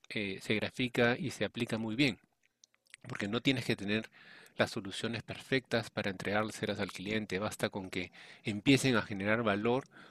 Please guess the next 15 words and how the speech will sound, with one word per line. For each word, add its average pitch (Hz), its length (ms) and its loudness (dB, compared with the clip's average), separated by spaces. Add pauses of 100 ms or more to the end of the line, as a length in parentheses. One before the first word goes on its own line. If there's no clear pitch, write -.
para - 220 -2
tú 104 140 4
poder 113 280 0
ponerlas 127 720 4
en 107 120 -2
el 107 100 0
mercado, 110 540 4
el 110 60 -4
cliente 107 360 -2
las 101 180 -2
empieza 120 600 4
a - 20 2
gozar 113 560 4
y - 80 -14
conforme 95 640 -6